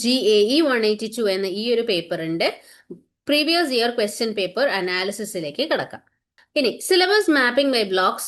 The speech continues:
units and topic with exam relevance. എക്സാമിന്റെ ആ ഒരു പ്രാധാന്യത്തോട് കൂടിയിട്ടാണ് നമ്മൾ ഓരോ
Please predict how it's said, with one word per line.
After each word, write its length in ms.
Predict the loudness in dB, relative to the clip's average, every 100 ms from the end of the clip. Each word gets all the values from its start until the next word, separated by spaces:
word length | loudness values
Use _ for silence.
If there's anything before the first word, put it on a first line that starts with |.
| -2 0
units 260 | 0 -2 -6
and 80 | -4
topic 280 | -6 -6 -8 -6
with 100 | -6
exam 320 | -6 -4 -2 -2 -4
relevance. 380 | -6 -10 -8 -8
എക്സാമിന്റെ 840 | -6 0 2 4 4 6 6 4 4 4
ആ 20 | 4 4
ഒരു 100 | 2 2
പ്രാധാന്യത്തോട് 720 | 0 0 -2 -2 -2 -2 -2 -4
കൂടിയിട്ടാണ് 460 | -6 -6 -6 -6 -6 -10 -10 0
നമ്മൾ 160 | 4 6 6
ഓരോ 200 | 6